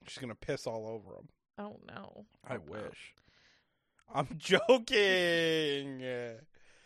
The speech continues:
Speaker 1: Guys, I'm joking.
Speaker 2: <laughs> Okay. <laughs> And then we see Victor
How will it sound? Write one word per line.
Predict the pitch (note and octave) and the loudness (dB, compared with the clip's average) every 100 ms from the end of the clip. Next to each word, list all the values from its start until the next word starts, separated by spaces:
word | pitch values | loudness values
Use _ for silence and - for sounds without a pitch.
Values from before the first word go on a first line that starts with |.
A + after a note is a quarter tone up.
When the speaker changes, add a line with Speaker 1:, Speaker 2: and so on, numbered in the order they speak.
| _ _ _ _ _ | _ _ _ _ _
Speaker 1:
Guys, | D3 D#3 D3+ | 0 2 2
I'm | D3 B2+ | -4 -6
joking. | - C3 D3+ F3 E3 D3 C#3+ C#3 C3+ B2+ | -4 4 4 4 0 0 0 0 -2 -2
Speaker 2:
<laughs> | - C5+ A#2+ | 0 0 2
Okay. | - C4+ C#4+ A#3 A3+ A3 A3 A3 A#3+ - - - - _ _ | 0 0 0 2 2 0 0 0 -2 -10 -20 -20 -20 _ _
<laughs> | A#3+ A3+ D#4 D4+ E4 E4+ D#4+ D4 B3 - - - - - - _ _ | -8 -2 0 0 0 0 0 -4 -6 -14 -18 -16 -18 -20 -20 _ _
And | A3 | -2
then | A3 A3 | 2 2
we | A3 B3+ | 0 -2
see | C4+ A#3+ | -4 -6
Victor | G#3+ A#3 - D#4 D4+ D4+ | -4 -4 -4 -4 -2 -2